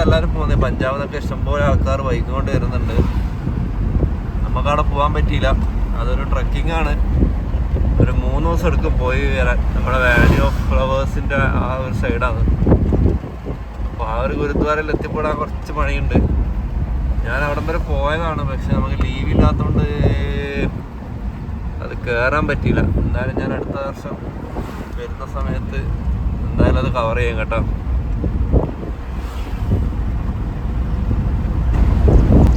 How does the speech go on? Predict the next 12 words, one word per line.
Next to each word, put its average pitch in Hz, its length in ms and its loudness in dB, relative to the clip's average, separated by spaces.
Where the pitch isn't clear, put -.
ഒരുവിധം 180 460 6
റോഡെല്ലാം 180 520 4
ഇടിഞ്ഞിട്ടാണ് 175 400 2
ഉള്ളത്, 151 260 2
എല്ലാ 131 200 4
റോഡിൻ്റെ 165 400 0
സൈഡ് 156 240 0
ഇടിഞ്ഞിട്ടുണ്ട്. 151 520 -2
ഇതാ - 200 0
ഇവിടെ - 180 -2
എല്ലാം - 500 0
കല്ലാണ്, 151 340 2